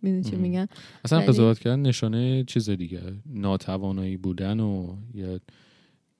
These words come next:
Speaker 2: آم، حالا برمیگره به خودشناسی و چقدر خودتو می‌شناسی و حالا من یه، یه راجبش حرف می‌زنم، راجب خودشناسی اینا، ولی همین، آم، جاج کردن و قضاوت کردن خ-، واقعاً ریشش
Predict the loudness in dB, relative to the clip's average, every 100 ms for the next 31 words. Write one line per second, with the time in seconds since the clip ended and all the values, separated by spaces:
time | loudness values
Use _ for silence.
0 | -8 -4 -2 -4 -4 -8 -10 -12 -10 -6
1 | -2 -2 -2 -2 -2 -4 -6 -4 -6 -8
2 | -10 -4 0 2 0 -4 -6 -8 -8 -8
3 | -8 -6 -8 -6 -6 -6 -8 -6 -6 -8
4 | -12 _ _ -8 -2 0 2 2 0 -2
5 | -8 -8 -14 -16 -8 -4 -4 -4 -6 -6
6 | -8 -6 -6 -6 -6 -6 -6 -6 -6 -6
7 | -4 -4 -4 _ -20 -20 -20 -20 -20 _
8 | -8 -2 0 0 0 -4 _ _ _ _
9 | _ _ _ _ _ _ _ _ -12 -2
10 | 2 2 0 -4 -4 -4 -4 -6 -8 -12
11 | -16 _ _ _ _ 2 2 2 -4 -2
12 | -2 -2 -2 -2 -2 -2 -4 -4 -4 -4
13 | -6 -6 -12 -4 2 2 2 0 -2 -2
14 | -2 -4 -4 -4